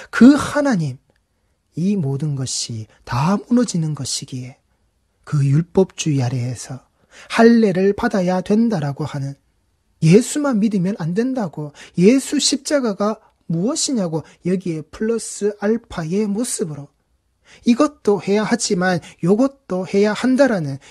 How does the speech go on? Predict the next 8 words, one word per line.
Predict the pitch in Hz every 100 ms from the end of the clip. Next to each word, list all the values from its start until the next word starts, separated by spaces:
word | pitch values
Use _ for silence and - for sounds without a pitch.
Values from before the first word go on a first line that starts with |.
| -
인간의 | 190 196 202 220 196
그 | 151 175
행위의 | - 208 226 302 262
모습이 | 190 190 - 170 170 - -
고스란히 | 220 220 - 269 220 208 220
들어와져 | 165 170 165 220
버린, | - 127 123 _ _ _ _ _ _ _
우리가 | 135 147 147